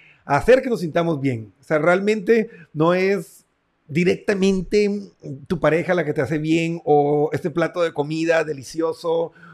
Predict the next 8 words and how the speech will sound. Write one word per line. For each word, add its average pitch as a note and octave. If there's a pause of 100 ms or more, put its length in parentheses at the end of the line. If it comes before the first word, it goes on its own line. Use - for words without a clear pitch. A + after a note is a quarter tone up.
(120)
o D#3
esa D#3+
experiencia D#3+ (240)
llena E3+
de E3
adrenalina, E3
entre D#3
comillas, E3